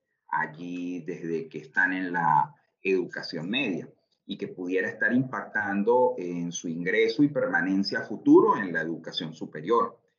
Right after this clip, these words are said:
Y es parte de la, de los elementos que queremos indagar. Si bien podemos, eh, visualizar que hay,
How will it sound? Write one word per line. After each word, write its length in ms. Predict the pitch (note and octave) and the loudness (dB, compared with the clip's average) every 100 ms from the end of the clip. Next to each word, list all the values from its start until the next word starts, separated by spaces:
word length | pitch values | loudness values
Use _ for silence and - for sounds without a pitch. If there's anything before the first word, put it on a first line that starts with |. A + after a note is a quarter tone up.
| _ _ _ | _ _ _
Y 540 | G2+ G2 G2+ G2 F#2+ - | 0 4 6 4 2 -4
es 200 | G2 - | -8 -8
parte 460 | - D#3 G3+ - - | 2 4 4 2 4
de 160 | - | 4
la, 220 | - - - | 4 0 -2
de 120 | - | -4
los 140 | F2+ F#2 | -4 -4
elementos 560 | F2+ F2 F2 F2+ G#2 - | -4 -2 -4 -6 -10 -8
que 140 | F2+ | -8
queremos 360 | E2+ D2+ D#2 G2+ | -6 -6 -4 -4
indagar. 540 | E2+ C#2+ C#2+ D2 - _ _ | -6 -6 -4 -6 -8 _ _
Si 260 | - - G#2 | -12 0 2
bien 360 | A2 D3+ E3+ D3+ | 4 4 4 4
podemos, 680 | F2 D#2 F2+ A#2+ B2 - _ _ - | 2 2 2 0 -2 -6 _ _ -10
eh, 360 | D#2+ D2+ - - - | -8 -8 -12 -16 -6
visualizar 1400 | G#2 G#2 - G2 F2+ E2+ F2 - - B2 B2+ A#2 - - _ _ _ _ _ | 2 4 2 0 0 0 0 -2 0 2 2 2 0 -6 _ _ _ _ _
que 320 | G2+ F#2 E2 E2+ | 4 4 4 2
hay, 680 | F2 F#2 G2+ G#2 F#2 E2 | 2 4 4 6 4 2